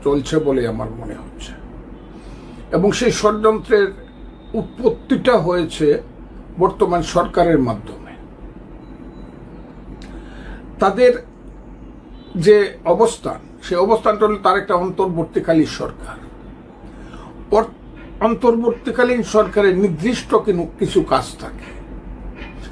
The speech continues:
কিন্তু তারা দেখা যাচ্ছে যে এত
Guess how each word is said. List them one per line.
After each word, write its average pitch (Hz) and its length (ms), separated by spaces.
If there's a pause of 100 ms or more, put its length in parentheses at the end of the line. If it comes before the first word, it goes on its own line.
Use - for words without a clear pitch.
(300)
কিন্তু 214 200
তারা 208 520 (140)
দেখা 175 220
যাচ্ছে 165 420 (1120)
যে 170 380 (1120)
এত 269 320